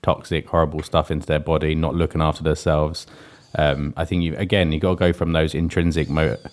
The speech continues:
intrinsic motivations rather than extrin-, extrinsic ones where it's like, "Oh, everybody can see how hard I'm working," but actually, you're the most important thing. They say, again, the whole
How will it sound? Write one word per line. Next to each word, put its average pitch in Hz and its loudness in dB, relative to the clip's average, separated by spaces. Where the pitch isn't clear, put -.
intrinsic 82 2
motivations 76 0
rather 76 2
than 78 -2
extrin-, 80 -4
extrinsic 87 0
ones 78 0
where 80 2
it's 71 -2
like, 78 4
"Oh, 80 0
everybody 85 0
can 82 -4
see 90 0
how 80 6
hard 85 4
I'm 78 0
working," 82 2
but 85 2
actually, 80 -2
you're 85 4
the 90 -2
most 82 2
important 80 -2
thing. 78 0
They 78 0
say, 80 -2
again, 78 0
the 73 -2
whole 76 -2